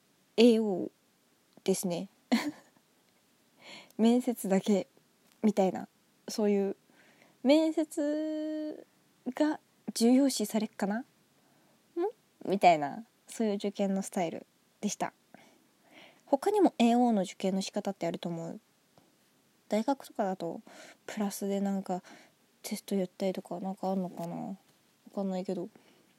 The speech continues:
そういう感じだったよ。で、「やりたいです」っつって。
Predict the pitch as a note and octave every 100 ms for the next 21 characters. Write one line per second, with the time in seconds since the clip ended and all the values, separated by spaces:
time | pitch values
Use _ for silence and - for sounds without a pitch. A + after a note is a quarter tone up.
0 | _ _ _ _ _ - G#3 G3+ G3+ G3+
1 | - - - G#3 G3+ G3 - E3 G3+ -
2 | _ _ _ _ _ _ _ _ _ _
3 | _ _ _ _ _ _ _ _ _ _
4 | _ _ - - _ - G#3 G3+ - G3
5 | B3+ E4 - - - -